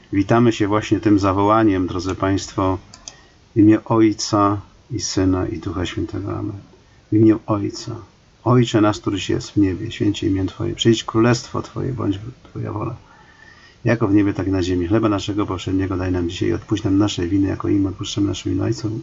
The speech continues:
I nie wódź nas na pokuszenie, ale nas zbaw ode złego. Amen. Drodzy Państwo, w tej, y,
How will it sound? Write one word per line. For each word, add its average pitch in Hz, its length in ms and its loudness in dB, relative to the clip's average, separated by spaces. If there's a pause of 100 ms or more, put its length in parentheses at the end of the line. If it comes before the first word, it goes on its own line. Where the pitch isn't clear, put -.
I - 20 -2
nie 101 140 0
wódź 120 180 4
nas 104 180 -4
na 98 60 -6
pokuszenie, 101 720 -2 (920)
ale 101 200 0
nas 101 280 2
zbaw 113 340 0
ode 90 220 -8
złego. 87 480 -8
Amen. 92 260 -6
Drodzy 113 220 0
Państwo, 131 360 2 (140)
w - 160 -18
tej, 104 240 4
y, - 140 -6